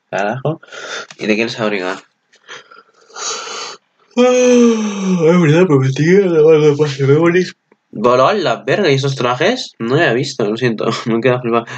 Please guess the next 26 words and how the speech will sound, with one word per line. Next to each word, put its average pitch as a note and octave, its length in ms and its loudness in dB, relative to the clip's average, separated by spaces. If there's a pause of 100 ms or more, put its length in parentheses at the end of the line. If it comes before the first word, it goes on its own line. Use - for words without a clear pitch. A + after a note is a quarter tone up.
(180)
¡Coño, G#3 540 -2
qué D#3+ 100 0
más F3 180 -2
trajes! C#3 540 -2 (760)
Espera, A2 200 0
espera, G2 300 2
espera, F2 420 -4 (240)
espera, - 260 -4
espera, F2+ 180 -4
espera, - 0 -
espera, - 220 -6
espera, - 360 -6
espera, F2+ 180 -2
espera, F#2 220 -2
¿y F#2+ 180 -4
esto? B2 300 0
¿Y D3 180 0
esta G#2+ 300 -6
de A2 80 0
Navidad, A2 380 2
loco? B2+ 300 -4
Ah, A2+ 80 -2
claro, G#2+ 300 0
claro, F#2 220 -8
como F#2 180 -10
opción. G#2 400 -4